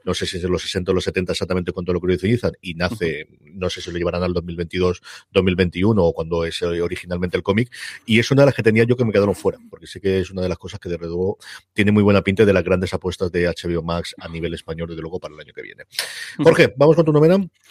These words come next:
Speaker 2: Pues te, sí, te, voy a hacer trampa, voy a meter, eh, dos porque el, el, las dos vamos a ser relacionadas y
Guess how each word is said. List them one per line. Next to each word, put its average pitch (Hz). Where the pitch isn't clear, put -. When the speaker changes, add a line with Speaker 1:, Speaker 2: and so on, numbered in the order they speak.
Speaker 2:
Pues 120
te, 147
sí, 151
te, 139
voy 113
a -
hacer 147
trampa, 104
voy 104
a 113
meter, 127
eh, 120
dos 127
porque 113
el, 101
el, 98
las 104
dos 117
vamos 120
a 135
ser 120
relacionadas 123
y 101